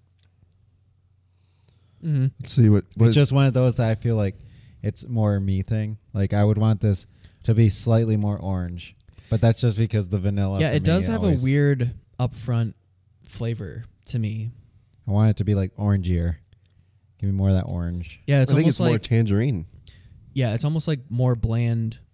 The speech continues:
Speaker 1: citrus, like, just an, an amalgamation of citrus, not really particularly orange or tangerine.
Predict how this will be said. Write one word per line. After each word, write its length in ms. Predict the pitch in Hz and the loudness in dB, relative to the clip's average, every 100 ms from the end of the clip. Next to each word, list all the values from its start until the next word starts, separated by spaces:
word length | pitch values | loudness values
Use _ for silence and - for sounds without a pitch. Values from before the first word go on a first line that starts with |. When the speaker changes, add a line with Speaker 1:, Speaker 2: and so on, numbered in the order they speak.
| _ | _
Speaker 1:
citrus, 420 | - 120 - 123 | -10 -8 -4 -4
like, 140 | 117 113 | -4 -4
just 200 | 120 - | -4 -2
an, 200 | 107 104 | -6 -6
an 120 | 117 113 | -4 -2
amalgamation 640 | 110 113 110 110 107 113 | 0 -2 -2 -2 -2 -2
of 80 | 104 | -4
citrus, 640 | - - 123 123 - - | -6 -6 -4 -4 -6 -12
not 240 | 113 110 - | -6 -6 -6
really 260 | 110 110 107 | -4 -4 -4
particularly 800 | 117 113 107 107 104 104 101 - _ _ - - - - | -6 -6 -6 -6 -4 -6 -8 -12 _ _ -20 -20 -20 -10
orange 380 | 113 104 110 107 | -6 -2 -2 0
or 160 | 104 101 | -2 -4
tangerine. 640 | - 117 107 104 104 120 | -6 -4 -4 -6 -8 -14